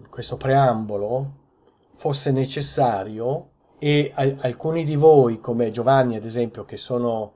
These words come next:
impegnati adesso in, nell'apprendimento anche, no, di sequenze numeriche, sto pensando, Giovanni, a,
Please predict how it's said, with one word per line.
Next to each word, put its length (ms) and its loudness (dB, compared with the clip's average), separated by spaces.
impegnati 600 -2
adesso 500 0
in, 560 -2
nell'apprendimento 1120 2
anche, 300 0
no, 100 0
di 460 -6
sequenze 560 -4
numeriche, 480 0
sto 160 -8
pensando, 500 -2
Giovanni, 540 0
a, 260 -4